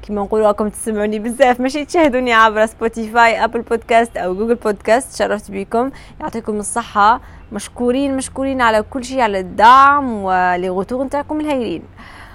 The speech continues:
موضوع اليوم تاع راديو ستوريز راح يكون التعلم والدراسة في فترة الصيف.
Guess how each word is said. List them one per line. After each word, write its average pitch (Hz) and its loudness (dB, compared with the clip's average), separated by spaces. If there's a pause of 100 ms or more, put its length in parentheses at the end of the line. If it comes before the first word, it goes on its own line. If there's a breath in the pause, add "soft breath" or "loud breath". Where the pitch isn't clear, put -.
(120)
موضوع 294 4
اليوم 403 2
تاع 339 8
راديو 262 2
ستوريز 285 2
راح 269 0
يكون 349 -2 (240)
التعلم 220 2
والدراسة 208 0
في 294 -6
فترة 311 -2
الصيف. 185 -10